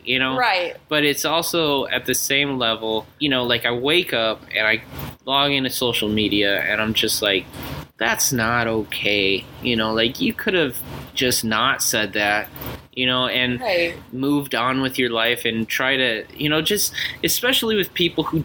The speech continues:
Speaker 1: don't have a mental illness, to say just really fucked up things. And when I comment on those really fucked up posts and I say what I say, and they just go, "Well, that's your opinion." I'm just like, "First of all, bitch, like,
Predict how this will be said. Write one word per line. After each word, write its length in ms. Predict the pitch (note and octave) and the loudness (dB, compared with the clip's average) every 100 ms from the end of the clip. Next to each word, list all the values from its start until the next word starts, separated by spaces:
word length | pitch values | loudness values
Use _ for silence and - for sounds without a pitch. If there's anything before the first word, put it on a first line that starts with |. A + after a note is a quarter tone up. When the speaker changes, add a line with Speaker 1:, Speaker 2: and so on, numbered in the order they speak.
| - | 0
Speaker 1:
don't 360 | A2+ A#2 - | 0 0 -2
have 640 | - - F#2 G2+ G#2+ G#2 - | -4 0 0 2 0 -2 -2
a 80 | A2 | 0
mental 420 | A2+ G#2+ G#2 - | 2 2 0 0
illness, 420 | G2+ G#2+ A#2 A#2+ | 0 2 2 2
to 160 | - G#2 | 0 0
say 400 | - C#3 E3+ F3+ | 0 2 2 2
just 320 | - B2+ - | 0 -2 -2
really 340 | A2+ B2 C3+ A#2+ | 0 0 2 0
fucked 440 | - A#2+ A#2+ - | -2 -2 -2 -2
up 220 | A#2 - | -2 -2
things. 480 | - A2 A2 A2 - - - - - | 0 2 2 0 -2 0 0 0 -2
And 120 | G#2+ | -2
when 140 | A#2+ | 0
I 140 | C3 E3 | 0 0
comment 540 | - C#3 C#3 C#3 B2 | -2 0 2 0 0
on 280 | A#2 A#2+ B2 | 0 2 2
those 300 | A#2 A#2 A2+ | 2 0 0
really 260 | A2+ A2+ A2 | 0 2 0
fucked 360 | - A2 - | -2 -2 0
up 200 | G2+ - | -2 -2
posts 400 | - C#3+ C3 - | -2 0 0 -2
and 100 | G2+ | -2
I 120 | G#2+ | -2
say 360 | A#2 - B2 A#2+ | -2 0 2 2
what 180 | A#2 A2 | 2 0
I 120 | A2 | 0
say, 580 | - D#3+ D#3 A2+ G#2+ G#2+ - - - - - - | 0 2 2 2 0 -4 -4 0 0 -2 -6 -6
and 180 | A#2 B2+ | -2 2
they 140 | C#3 | 2
just 320 | C3+ C3+ B2+ - | 2 0 0 0
go, 360 | A#2+ A2+ F#2+ - | 0 0 -2 -6
"Well, 160 | D3 C#3+ | -2 0
that's 240 | C3 - | 0 0
your 100 | B2+ | 0
opinion." 460 | A2+ - B2 G#2 E2+ E2 - - - | 0 -2 0 0 -4 -8 -14 -10 -2
I'm 60 | |
just 140 | E3+ E3 | 0 2
like, 200 | E3 D#3 D#3+ | 0 -2 -6
"First 280 | - G#3 - | -2 -2 0
of 40 | |
all, 160 | D3 A#2 | -2 0
bitch, 260 | A#2 A2 B2+ | 0 0 0
like, 160 | A#2 | 0